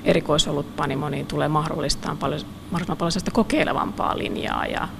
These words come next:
pieniä kokeilevia eriä ja päästä hakemaan niitä rajoja ja ihan uuden tyyppisiä oluita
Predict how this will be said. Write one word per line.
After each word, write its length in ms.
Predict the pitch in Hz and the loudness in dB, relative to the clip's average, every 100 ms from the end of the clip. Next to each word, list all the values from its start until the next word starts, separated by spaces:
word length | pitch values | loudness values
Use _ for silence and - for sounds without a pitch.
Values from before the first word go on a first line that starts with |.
| - - - | -10 -10 4
pieniä 420 | 214 180 170 156 | 6 8 6 2
kokeilevia 640 | 160 175 151 143 151 156 | 2 0 2 0 0 0
eriä 360 | 151 170 135 123 | 2 2 2 0
ja 160 | - - - - - - | 0 -4 -8 -12 -10 2
päästä 280 | 170 - | 4 6
hakemaan 460 | 160 160 160 143 147 | 2 0 0 0 0
niitä 200 | 156 156 | -2 0
rajoja 540 | 170 156 156 127 95 | 2 4 6 4 2
ja 160 | 85 95 - - - - - - - - - - - | 0 -4 -6 -12 -12 -12 -12 -14 -12 -12 -12 -10 -2
ihan 160 | 180 | 2
uuden 300 | 180 175 143 | 6 6 4
tyyppisiä 640 | - - - - - - - - - - - - - - | 2 -2 -2 -2 -2 -2 -4 -6 -14 -14 -14 -14 -12 -4
oluita 500 | 160 156 135 135 - | 0 2 0 -2 -4